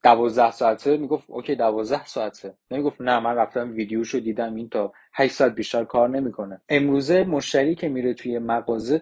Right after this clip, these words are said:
قبلش ویدیو دیده، نقد و بررسی خونده، کلی اطلاعات به دست آورده. اطلاعات از کجا به دست آورده؟ از اینترنت، از مجله‌های اینترنتی، از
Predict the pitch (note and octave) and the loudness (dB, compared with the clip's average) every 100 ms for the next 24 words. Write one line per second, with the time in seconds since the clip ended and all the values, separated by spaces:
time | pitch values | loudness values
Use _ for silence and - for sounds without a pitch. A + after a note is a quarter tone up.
0 | - C#3 C#3+ D#3+ D#3 B2+ A#2+ A#2 A#2+ C3+ | 6 8 8 4 0 -2 -6 -4 0 2
1 | C#3+ A#2+ C3 D3+ B2+ G#2 A2 G#2 G#2+ G#2+ | 2 2 2 2 0 -4 -4 -2 0 0
2 | G#2 D3 - A#2+ A2+ C3 - A#3 A3+ E3 | -4 -8 -10 -14 0 0 2 0 2 0
3 | - D3 E3+ - A2+ G2 - G2+ G2 F#2+ | 2 4 4 2 2 2 2 -6 -6 -10
4 | F#2 F#2 - D3 E3+ G3 A3 F#3 - C3+ | -10 -6 0 6 6 6 4 2 -2 -2
5 | F#3 G3 C#3+ B2 - A2+ A#2 A2+ A#2+ C#3+ | 0 0 0 -2 -4 -2 -2 0 -2 -2
6 | C#3 C#3 C3+ C3 C3 A2+ - - A#2+ A2+ | -4 -6 -4 -6 -4 -6 -8 -4 -4 -4
7 | - C#3 C3 A#2+ C3 B2 B2 A#2+ C#3 D#3+ | -12 -2 2 4 4 4 4 0 0 0
8 | C#3 B2 A#2 A#2 A2 B2 A2+ A2+ G#2+ G#2+ | -2 -6 -6 -6 -4 -4 0 -2 -2 -10